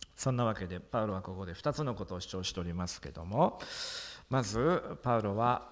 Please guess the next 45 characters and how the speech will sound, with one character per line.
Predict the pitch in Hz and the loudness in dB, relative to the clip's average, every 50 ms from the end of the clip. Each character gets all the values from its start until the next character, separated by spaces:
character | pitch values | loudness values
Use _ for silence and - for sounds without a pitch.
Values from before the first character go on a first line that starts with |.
| - - - - _ _ - - - - - - - - | -20 -20 -20 -20 _ _ -20 -20 -20 -20 -20 -20 -18 -14
え | 90 95 - - - - - - - - - | -12 -12 -10 -10 -10 -10 -10 -12 -14 -14 -6
ー、 | - | 0
こ | - 135 | 2 4
う | |
い | |
う | 123 | 4
ふ | 123 | 4
う | 139 | 2
に | 113 | 2
言 | 104 | 0
っ | - | 0
て | - 107 | 0 0
お | |
り | 98 101 | 0 2
ま | 92 92 90 | 2 0 0
す。 | 90 - - 92 90 | -2 -2 -4 -4 -2
十 | 85 104 104 | 0 0 0
一 | 101 98 | 0 -2
節、 | - - 85 - - 95 90 - - - - - - - - - - - - - | -2 -6 -6 -4 -4 -6 -6 -6 -8 -8 -6 -4 -4 -4 -6 -8 -12 -14 -16 -12
え | - 76 76 71 62 | -8 -6 -6 -6 -4
ー、 | 58 73 | -4 -4
「私 | 104 - 139 135 123 - - 123 | 0 2 4 4 6 6 4 4
が | 120 127 120 | 4 2 4
述 | 117 117 117 | 4 4 2
べ | 117 123 131 127 | 4 4 2 2
伝 | 123 - - - - 127 123 123 | 2 -2 -6 -2 0 0 2 2
え | 117 | 0
た | 113 - 110 107 | 0 -2 -4 -4
福 | 104 - - - - | -4 -8 -8 -4 -2
音 | 104 101 101 92 90 90 | 0 2 2 2 2 0
は | 87 101 123 147 - - - - - - | 0 2 2 2 2 0 -4 -12 -8 -2
人 | 85 95 113 131 139 135 135 | 0 2 2 4 4 4 4
間 | 135 135 127 127 127 123 123 | 4 4 2 2 2 2 2
に | 123 120 120 120 | 2 2 2 2
よ | 117 117 117 | 2 2 2
る | 117 117 | 2 2
も | 120 120 117 110 | 0 0 0 2
の | 107 107 104 | 2 0 0
で | 98 - 92 113 | 0 -2 -2 0
は | 165 85 78 - - - | 0 0 0 -2 -4 -4
あ | - 87 | -6 -4
り | 85 87 85 | -2 -2 -2
ま | 85 85 80 82 | -2 -2 -2 -2
せ | - - - 87 | -4 -4 -4 -4
ん。 | 82 85 - | -4 -6 -6